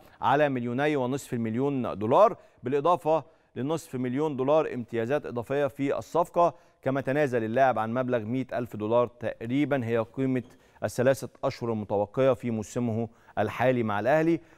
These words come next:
ويحصل بدر على ما يزيد عن مليون وتلتمية ألف دولار سنويًا مع الفريق القطري. مين كمان؟ لويس ميكيسوني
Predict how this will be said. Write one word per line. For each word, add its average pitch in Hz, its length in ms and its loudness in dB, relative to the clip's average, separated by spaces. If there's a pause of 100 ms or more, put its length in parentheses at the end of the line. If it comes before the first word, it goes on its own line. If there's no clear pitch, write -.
ويحصل 123 320 2
بدر 117 280 0
على 117 260 0
ما 117 240 0
يزيد 113 240 -4
عن 107 160 -2
مليون 107 300 -4
وتلتمية 110 540 -4
ألف 113 220 -6
دولار 107 280 2
سنويًا 107 500 0
مع 107 380 -2
الفريق 95 560 -8 (180)
القطري. 104 760 -6 (1300)
مين 214 160 6
كمان؟ 120 420 4 (1500)
لويس 185 220 2
ميكيسوني 151 500 -2